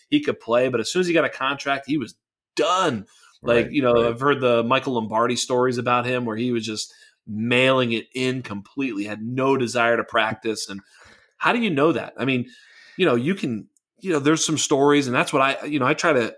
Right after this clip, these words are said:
Speaker 1: uncover some of that stuff, you know, as much as possible and listen to some of the guys that know, you know, guys like Lance Zierlein and guys who are at the Senior Bowl, guys who are, like, you know, investing their time to sort of be around these kids.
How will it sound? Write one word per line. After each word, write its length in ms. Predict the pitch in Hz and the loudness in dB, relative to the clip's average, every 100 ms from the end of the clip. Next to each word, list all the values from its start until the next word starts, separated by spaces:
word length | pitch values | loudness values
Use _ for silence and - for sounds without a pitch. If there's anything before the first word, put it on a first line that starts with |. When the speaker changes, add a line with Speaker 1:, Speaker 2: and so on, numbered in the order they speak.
| - | -4
Speaker 1:
uncover 460 | 131 127 139 127 127 | -2 0 0 0 0
some 200 | 127 123 | -2 0
of 20 | |
that 180 | 117 - | 0 -2
stuff, 400 | - 120 120 - - _ _ - | 0 2 2 -4 -20 _ _ -6
you 120 | 123 | 0
know, 100 | 120 | 0
as 100 | 113 | 2
much 220 | 139 147 | 0 0
as 80 | 107 | -4
possible 480 | - 120 120 - 117 | -2 -2 -2 -4 -2
and 80 | |
listen 220 | 127 123 117 | -2 -4 -6
to 40 | |
some 160 | - 120 | -2 -2
of 60 | |
the 60 | 117 | -2
guys 260 | 113 113 | -2 -2
that 160 | 113 101 | -4 -6
know, 400 | 104 110 110 110 - _ | -2 0 0 -4 -14 _
you 80 | 120 | -4
know, 20 | |
guys 220 | 110 117 | 0 0
like 120 | 117 113 | -2 -2
Lance 320 | 117 117 107 | -2 -2 0
Zierlein 560 | 117 117 113 113 113 | 2 2 2 0 0
and 80 | 104 | -2
guys 240 | 101 120 117 | 0 0 0
who 80 | |
are 120 | 120 - | -4 -2
at 200 | 113 117 | -4 -4
the 80 | 113 | -4
Senior 380 | - 120 117 113 | -2 0 0 0
Bowl, 440 | 113 110 110 110 - _ - | 0 2 0 -2 -14 _ 0
guys 220 | 127 143 | 2 2
who 80 | 143 | 2
are, 80 | 120 | 2
like, 200 | 107 - _ | 0 -6 _
you 100 | 139 | -2
know, 160 | 117 95 _ _ _ - | -2 -4 _ _ _ -4
investing 560 | 117 107 127 135 143 | -4 0 0 0 -4
their 160 | 127 113 | -2 -2
time 440 | - 123 123 120 | -2 -2 -2 -2
to 140 | - 110 | -6 -6
sort 200 | - 110 | -2 -2
of 100 | 98 | 2
be 140 | 123 | 2
around 280 | 110 110 117 | 4 4 2
these 200 | 123 120 | 0 -2
kids. 420 | - 139 131 127 | 0 0 0 -6